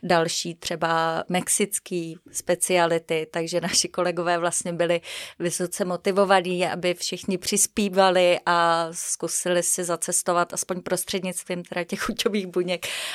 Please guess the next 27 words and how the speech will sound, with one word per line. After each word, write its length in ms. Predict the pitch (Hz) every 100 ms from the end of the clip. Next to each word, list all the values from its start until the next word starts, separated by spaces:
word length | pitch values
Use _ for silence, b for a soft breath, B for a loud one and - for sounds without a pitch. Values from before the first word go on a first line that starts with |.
| B
a 160 | 180 175
tady 260 | 190 180
těch 380 | 175 185 185 - -
dárkových 560 | 175 165 - 185 190 -
košů. 560 | 185 - 196 180 214 - B B B B B -
A 540 | 185 180 180 175 175 180 _ -
nám 240 | 196 185 180
se 180 | - 208
vlastně 640 | 196 - 208 196 190 190
díky 240 | 180 -
té 120 | 196 196
charitativní 720 | 202 202 202 202 208 220 208
tombole 720 | 185 165 165 165 165 160 170 -
podařilo 540 | - 175 175 180 180 175
vybrat 640 | 170 160 180 175 175 175 - - B B B B B
přes 180 | 190 -
sto 140 | 190
šedesát 480 | - 202 196 202 190
devět 240 | 185 202
tisíc 960 | 202 175 - - 170 170 196 - - - _ _ -
jenom 400 | 196 190 196 190
od 120 | - -
samotných 380 | 190 - 208
zaměstnanců, 800 | 196 170 175 - 175 170 - 170 170
což 240 | 190 180
nadace 400 | 190 170 170 -
Vodafone 640 | 180 170 175 - 180 180